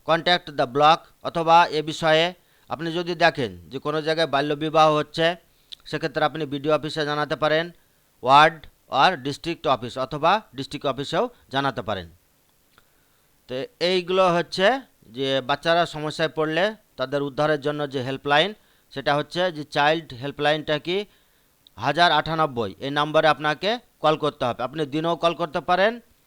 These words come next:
রাত্রেও কল করতে পারেন। এবং কন্যাশ্রী প্রকল্প পশ্চিমবঙ্গ সরকারের তরফ থেকে দেওয়া হচ্ছে আঠারোর আগে পর্যন্ত। তো আপনারা এই সমস্ত পয়েন্টগুলো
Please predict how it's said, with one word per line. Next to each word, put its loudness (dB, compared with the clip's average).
রাত্রেও 0
কল 0
করতে -6
পারেন। -8
এবং -4
কন্যাশ্রী -2
প্রকল্প 0
পশ্চিমবঙ্গ -6
সরকারের -2
তরফ -2
থেকে -4
দেওয়া 4
হচ্ছে -2
আঠারোর 2
আগে -2
পর্যন্ত। 0
তো -4
আপনারা 4
এই -4
সমস্ত -6
পয়েন্টগুলো 2